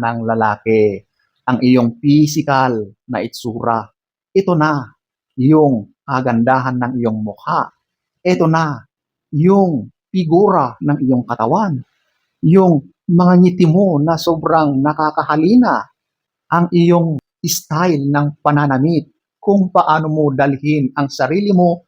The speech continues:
sa mga isinusuot mong mga damit. Ang iyong mga mata na kapag ikaw ay ngumiti ay talagang sobrang nagbibigay ng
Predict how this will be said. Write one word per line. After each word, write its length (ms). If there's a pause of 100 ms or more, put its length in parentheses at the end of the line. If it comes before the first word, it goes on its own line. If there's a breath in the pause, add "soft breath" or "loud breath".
(160)
sa 240
mga 320
isinusuot 720
mong 240
mga 220 (340)
damit. 560 (880)
Ang 160
iyong 320
mga 240
mata 480 (400)
na 480 (160)
kapag 320
ikaw 320
ay 160
ngumiti 560
ay 160
talagang 480 (160)
sobrang 720 (240)
nagbibigay 800
ng 160